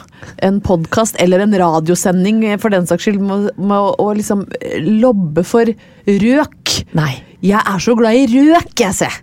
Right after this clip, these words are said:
Speaker 2: Nei, men,
Speaker 1: Liker
Speaker 2: men
Speaker 1: røk.
Speaker 2: skjønner du, vet du hva jeg synes det er på
Speaker 1: Er det
Speaker 2: tide
Speaker 1: sexy?
Speaker 2: nå?
Speaker 1: Synes du?
Speaker 2: Ja, men jeg, jeg vet ikke, jeg stoler på folk som røyker.
Speaker 1: Nei, Anette, dette er jo kjempeinteressant. Hvorfor
Speaker 2: Ja.
Speaker 1: har vi aldri snakket om dette før?
Speaker 2: Jeg vet ikke, altså, det er veldig mange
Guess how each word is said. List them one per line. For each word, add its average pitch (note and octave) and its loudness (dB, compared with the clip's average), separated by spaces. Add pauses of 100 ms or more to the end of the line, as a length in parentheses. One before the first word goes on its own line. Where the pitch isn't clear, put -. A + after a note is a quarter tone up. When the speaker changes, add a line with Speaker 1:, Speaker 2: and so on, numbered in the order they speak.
(100)
Speaker 2:
Nei, A#3+ 4
men, B3 4
Speaker 1:
Liker F#3 0
Speaker 2:
men B3 4
Speaker 1:
røk. F3+ 2
Speaker 2:
skjønner F#3 2
du, D#4 2
vet C#4 0
du - -10
hva C#4 2
jeg B3 2
synes A#3 -2
det - 0
er A#3 2
på - 2
Speaker 1:
Er A3+ 4
det A#3+ 2
Speaker 2:
tide A#3 2
Speaker 1:
sexy? F#3+ 2
Speaker 2:
nå? F3+ 2 (400)
Speaker 1:
Synes C4 0
du? - -6 (260)
Speaker 2:
Ja, C#4 4
men D#4+ 2
jeg, C#4 2 (260)
jeg C#4 2
vet A3 0
ikke, C4+ 0 (120)
jeg C4+ 2
stoler G3 2
på A#3 0
folk F#3+ 0
som D4+ 2
røyker. - -2
Speaker 1:
Nei, E3+ 2 (240)
Anette, G#3+ -6
dette C#4+ -2
er C#4 2
jo D4+ -2
kjempeinteressant. C4+ 0
Hvorfor C4 4
Speaker 2:
Ja. F4+ 2
Speaker 1:
har E4 2
vi F4+ 0
aldri E4 0
snakket - -2
om E4 2
dette F#4 0
før? E5+ -2 (240)
Speaker 2:
Jeg C#5+ 0
vet A#4 0
ikke, D5 0 (180)
altså, F4+ 2 (140)
det D#4 -2
er D4 0
veldig C#4+ 2
mange B3 2